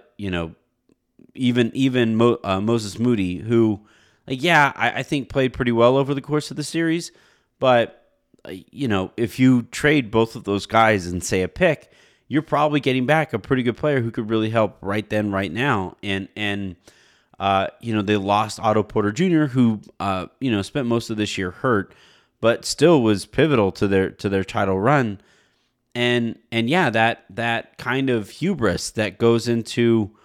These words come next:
"Well, we have Steph, we have Klay. Klay's gonna be better next year. Still have Draymond.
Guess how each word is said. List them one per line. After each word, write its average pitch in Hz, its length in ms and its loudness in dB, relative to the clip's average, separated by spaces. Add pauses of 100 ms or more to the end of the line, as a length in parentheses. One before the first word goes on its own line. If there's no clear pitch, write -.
(560)
"Well, 196 120 2
we 190 140 4
have 180 240 -2
Steph, - 500 -6 (720)
we 131 140 -2
have 147 220 -4
Klay. 104 440 -2
Klay's 117 300 0
gonna 123 180 0
be 123 80 2
better 120 220 2
next 107 340 -6
year. 92 360 -8 (580)
Still - 240 0
have 139 160 0
Draymond. 90 580 -2